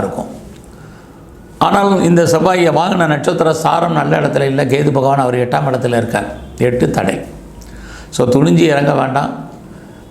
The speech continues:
அதனால நமக்கு நன்மை கிடைக்குமான்னா அதுல நிறைய தடைகள் இருக்கு. பொறுமையாகவும் நிதானமாகவும் இருங்க. ரொம்ப நாளா என்னுடைய சொத்துக்கள் விக்காம இருக்கு அப்படிங்கிறவங்களுக்கு இந்த மாதம் அதற்கான சோர்சஸ் இல்ல. வாங்குறதுக்கு மட்டும்தான் இந்த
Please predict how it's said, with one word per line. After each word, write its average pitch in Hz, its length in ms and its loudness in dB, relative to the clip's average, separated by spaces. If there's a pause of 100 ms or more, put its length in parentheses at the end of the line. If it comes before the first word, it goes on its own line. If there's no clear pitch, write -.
(120)
அதனால 151 340 2
நமக்கு 147 240 2
நன்மை 165 240 4
கிடைக்குமான்னா 151 520 2
அதுல 131 220 0
நிறைய 147 300 0
தடைகள் 147 400 0
இருக்கு. 143 240 0 (640)
பொறுமையாகவும் 151 680 2
நிதானமாகவும் 123 560 0
இருங்க. - 200 -6 (1040)
ரொம்ப 131 200 4
நாளா 180 260 2
என்னுடைய 156 340 2
சொத்துக்கள் 151 420 2
விக்காம 156 340 2
இருக்கு 143 220 0
அப்படிங்கிறவங்களுக்கு 131 800 0 (380)
இந்த 147 180 2
மாதம் 151 200 0
அதற்கான 139 440 0
சோர்சஸ் 135 480 0
இல்ல. 123 120 2 (640)
வாங்குறதுக்கு 170 580 2
மட்டும்தான் 147 400 0
இந்த 127 100 0